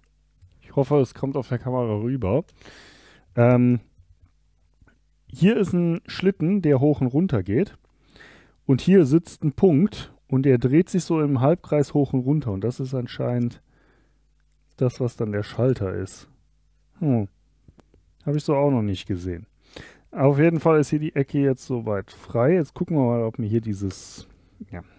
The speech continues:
Fake-Carbon irgendwie überzeugt bekommen, auch noch da wegzugehen. Denn ich würde spontan schätzen, dass irgendwo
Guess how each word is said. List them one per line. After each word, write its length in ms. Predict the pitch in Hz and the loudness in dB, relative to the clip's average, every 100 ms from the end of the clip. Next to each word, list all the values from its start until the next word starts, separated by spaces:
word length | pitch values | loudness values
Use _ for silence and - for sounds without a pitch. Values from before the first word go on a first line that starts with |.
| _ - - - | _ -20 -20 -18
Fake-Carbon 920 | - 110 - - 95 87 92 98 98 | -8 -6 -6 -8 -8 -4 -4 -4 -4
irgendwie 640 | - 104 101 98 107 101 - _ - - - _ _ _ _ _ _ | -4 -4 -4 -6 -4 -4 -6 _ -20 -20 -20 _ _ _ _ _ _
überzeugt 600 | 131 117 113 - 139 139 | -4 -2 -2 0 0 0
bekommen, 480 | 139 - 135 131 123 | -6 -4 0 0 0
auch 320 | 131 147 - | 0 -2 -2
noch 140 | 113 - | -6 -6
da 180 | 104 | -4
wegzugehen. 880 | 98 98 - - 101 101 113 202 220 _ _ _ _ _ _ _ _ | -4 -6 -12 -14 -8 -4 -2 -2 -4 _ _ _ _ _ _ _ _
Denn 80 | 107 | -14
ich 160 | 104 - _ _ | -14 -16 _ _
würde 320 | 113 151 226 | 2 4 4
spontan 420 | - 185 147 151 151 | 0 -4 -2 -2 -2
schätzen, 380 | 165 170 160 | -6 -8 -6
dass 220 | 143 113 - | -4 -6 0
irgendwo 760 | 135 175 208 190 151 156 160 | 6 6 4 0 0 0 0